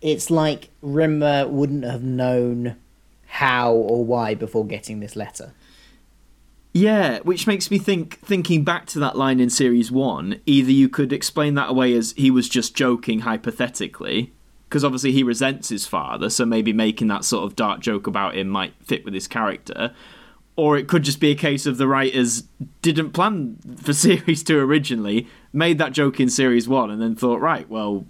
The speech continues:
Speaker 2: we'll just ignore it." You know, it could just be that. I don't know why. I could, I'm, I'm, I know I'm harping on about literally one line, but it did just stick out to me through, you know, that whole segment that
Speaker 1: Yeah.
Speaker 2: is just,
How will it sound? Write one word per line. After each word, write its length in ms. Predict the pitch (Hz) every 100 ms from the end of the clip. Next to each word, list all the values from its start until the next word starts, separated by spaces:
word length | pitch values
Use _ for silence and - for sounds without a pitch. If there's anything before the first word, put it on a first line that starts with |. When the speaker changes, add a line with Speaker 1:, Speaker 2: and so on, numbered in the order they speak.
| -
Speaker 2:
we'll 140 | 117
just 180 | 107 -
ignore 380 | 107 117 123 76
it." 100 | 53 -
You 100 | 80
know, 80 |
it 80 | 92
could 140 | - 143
just 140 | 127
be 80 | 123
that. 180 | 120 - - - -
I 80 | 202
don't 200 | 233 220
know 120 | 220
why. 340 | 202 208 156 143
I 100 | 143
could, 160 | 214 -
I'm, 180 | 147 147
I'm, 240 | 147 139 156
I 80 | 147
know 220 | 170 185
I'm 120 | 170
harping 480 | 156 160 156 147 135
on 240 | 143 131
about 240 | 113 113 113
literally 320 | 110 131 113
one 320 | 123 127 127
line, 400 | 123 123 101 92 - - -
but 100 | 151
it 120 | 147
did 200 | 196 175
just 160 | 170 -
stick 240 | 165 151
out 180 | 165 -
to 100 | 131
me 80 | 110
through, 160 | 123
you 120 | 120
know, 100 | 127
that 220 | 123 127 135
whole 200 | 131 120
segment 640 | - 135 117 80 73 - -
that 100 | - 131
Speaker 1:
Yeah. 120 | 113
Speaker 2:
is 100 | -
just, 360 | 117 - -